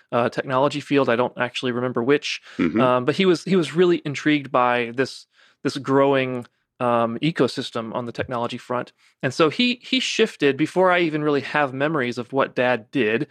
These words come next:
Speaker 1: he shifted away from teaching music as a profession
Speaker 2: Hmm.
Speaker 1: to, um, being in, uh, an I T field. And so he kept teaching, in fact, uh, taught computers, um,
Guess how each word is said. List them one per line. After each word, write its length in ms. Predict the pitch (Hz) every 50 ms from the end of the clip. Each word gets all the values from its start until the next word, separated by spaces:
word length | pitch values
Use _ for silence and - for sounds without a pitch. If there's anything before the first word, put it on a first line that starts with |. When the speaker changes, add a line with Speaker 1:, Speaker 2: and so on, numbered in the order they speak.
| - - - _
Speaker 1:
he 140 | _ 165 160
shifted 380 | - - - 190 180 - 165 139
away 280 | 139 131 135 135 151 156
from 320 | - - 151 139 139 131 - _ _ _ _ _
teaching 440 | - - 190 180 - - 160 147 139 143
music 360 | 156 160 131 104 110 120 -
as 120 | 123 -
a 40 | 117
profession 600 | - - - - 151 151 - - 104 110 127 - - -
Speaker 2:
Hmm. 240 | - 135 131 110 -
Speaker 1:
to, 480 | - - 156 147 143 143 143 139 139 - -
um, 460 | 139 135 131 127 127 127 123 127 127 _ _ _ _ _ -
being 260 | 156 156 156 151 151
in, 480 | - - 143 143 143 139 139 135 135 135
uh, 340 | - - 139 135 131 127 -
an 120 | 131 135 139
I 200 | - 139 143 143
T 300 | - - 165 156 147 143
field. 420 | - - 120 110 104 - - -
And 100 | 127 120
so 340 | - - 143 135 131 131 131 - - _ _ _
he 140 | _ - 185
kept 400 | 185 - 185 196 247 - - _ -
teaching, 440 | - 123 113 - - 117 131 175 - -
in 100 | 139 127
fact, 400 | - - 113 113 - - _ _ _ -
uh, 200 | 135 120 120 117
taught 320 | - - 127 131 - -
computers, 560 | - 139 127 - 135 131 127 127 123 127 131 - _ _ _ 226 214 - -
um, 420 | 123 117 117 117 117 113 113 117